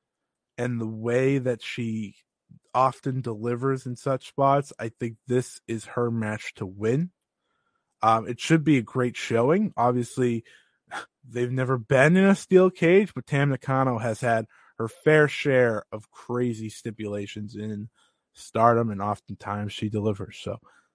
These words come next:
I'm sure it'll happen again here. And in the main event, this match was made after Koguma was like, "Hey, Azumi,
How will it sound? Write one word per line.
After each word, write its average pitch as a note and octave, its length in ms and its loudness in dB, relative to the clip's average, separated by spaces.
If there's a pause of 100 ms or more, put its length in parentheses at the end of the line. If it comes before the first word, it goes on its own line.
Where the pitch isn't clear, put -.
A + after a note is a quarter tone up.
(300)
I'm G#2 140 -12
sure G#2+ 260 -4
it'll G#2+ 120 0
happen G#2 280 -4
again C#3+ 260 -14
here. - 280 -16 (720)
And A3+ 200 10
in B3+ 140 10
the A#3 60 10
main G#3 280 10
event, D3 540 4 (180)
this C#3+ 300 -4
match D#3+ 320 0
was C3+ 100 -6
made C#3+ 300 -2
after C#3 340 -2
Koguma C3+ 800 -2
was A#2 220 -6
like, B2 220 -2
"Hey, D#3+ 220 6
Azumi, C#3 600 0